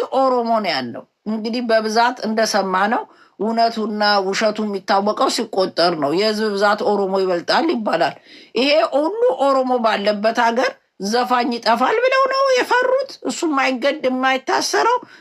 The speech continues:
ምን ተፈርቶ ነው? ልጁ ምን የሰራው አለ? ዘፈን ነው አይደል የዘፈነው? ሌላ ስንት ኦሮሞ አለ የሚዘፍን?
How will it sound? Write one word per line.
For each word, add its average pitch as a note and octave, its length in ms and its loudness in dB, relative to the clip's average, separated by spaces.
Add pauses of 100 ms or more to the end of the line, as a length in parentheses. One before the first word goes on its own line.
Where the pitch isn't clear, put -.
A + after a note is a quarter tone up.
(120)
ምን D4 240 -2
ተፈርቶ A3 460 -2 (140)
ነው? D3+ 140 -8 (340)
ልጁ A3+ 300 -4 (500)
ምን C4+ 240 0
የሰራው G3 500 0
አለ? C3+ 220 -4 (1120)
ዘፈን A#3 360 2
ነው A#3+ 100 2
አይደል B3 260 2
የዘፈነው? C4+ 600 0 (280)
ሌላ D#4+ 260 2 (100)
ስንት G4 280 -2
ኦሮሞ D4 400 0
አለ G3+ 220 -4 (480)
የሚዘፍን? A3 580 -4